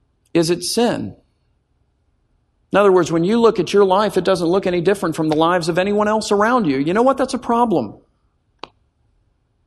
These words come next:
It really is. It's a problem for you in that you'll reap the reward of the same foolishness as everyone else around you. That's an <laughs> issue. But it's a mission critical issue too. Your life, my life. Look, we're not perfect, and we need to be real humble about it when we blow it.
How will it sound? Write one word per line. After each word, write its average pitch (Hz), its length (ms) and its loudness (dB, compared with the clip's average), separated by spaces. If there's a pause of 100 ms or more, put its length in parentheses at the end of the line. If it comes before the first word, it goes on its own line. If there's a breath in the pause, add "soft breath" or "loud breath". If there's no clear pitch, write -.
It 214 180 4
really 254 380 4
is. 254 500 2 (1000)
It's 202 180 2
a 190 60 2
problem 240 420 4
for 180 160 2
you 240 320 4
in 220 60 2
that 196 200 2
you'll 233 160 6
reap 220 340 0
the 196 80 4
reward 185 500 6
of 170 80 -4
the 170 80 -4
same 214 280 -2
foolishness 220 680 2
as 170 120 0
everyone 202 340 4
else 208 240 2
around 196 380 2
you. 240 240 -2
That's 190 280 0
an 208 80 4
<laughs> - 20 2
issue. 240 640 0 (840)
But 233 120 6
it's 233 120 2
a 233 60 0
mission 269 420 4
critical 302 480 4
issue 185 360 0
too. 262 340 2
Your 190 200 4
life, 240 480 2
my 247 220 2
life. 233 560 2
Look, 226 180 0
we're 233 120 0
not 254 340 0
perfect, 294 580 0
and 151 80 0
we 156 80 0
need 196 120 0
to 185 80 4
be 160 100 2
real 220 340 4
humble 269 360 6
about 180 260 4
it 170 160 0
when 180 140 2
we 254 140 4
blow 262 360 8
it. 139 160 0